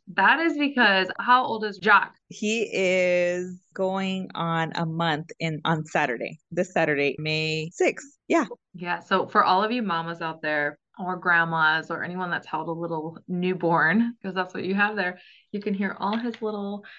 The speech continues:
Speaker 1: little squeakiness and cuteness, which is a part of one of the benefits of you coming to Happy Whole You. <laughs>
Speaker 2: <laughs> Absolutely.
Speaker 1: So, <laughs> you were able to get pregnant. So why don't you go and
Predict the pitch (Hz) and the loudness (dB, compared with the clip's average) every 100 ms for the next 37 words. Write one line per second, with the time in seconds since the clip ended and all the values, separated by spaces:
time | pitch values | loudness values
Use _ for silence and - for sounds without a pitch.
0 | - - - - 226 226 226 - 214 202 | -20 -20 -16 -6 -4 -4 -6 -6 -6 -4
1 | 214 202 196 202 202 196 - 190 - 175 | -2 0 -2 -2 0 0 0 -2 -2 -2
2 | 196 202 - _ 208 226 - 226 214 208 | -2 -2 -8 _ 4 6 6 4 4 4
3 | - 247 196 175 170 190 - - 208 202 | 6 8 8 6 2 -2 -12 -2 2 4
4 | 185 170 185 240 440 160 113 - - 247 | 2 4 4 4 2 -2 -4 -6 0 4
5 | 220 233 226 226 254 247 196 196 214 196 | 6 4 2 2 0 0 -6 -6 0 2
6 | 180 - 208 220 175 202 214 254 359 247 | 2 0 -2 -2 -2 0 2 2 0 0
7 | 262 285 - - - 302 494 440 494 - | -2 -6 -12 -12 0 2 4 6 4 2
8 | - - 294 302 330 269 262 220 247 - | -12 -4 -2 0 2 4 4 2 -2 -6
9 | - 415 359 359 339 285 277 330 311 285 | 2 4 4 2 -2 0 0 2 2 0
10 | 330 349 294 240 262 - _ - - - | -2 -6 -4 -4 -6 -10 _ -20 -20 0
11 | 523 523 294 175 - 294 285 269 294 370 | 0 2 0 0 0 2 4 4 2 0
12 | 370 302 262 233 208 | -2 -2 0 0 -2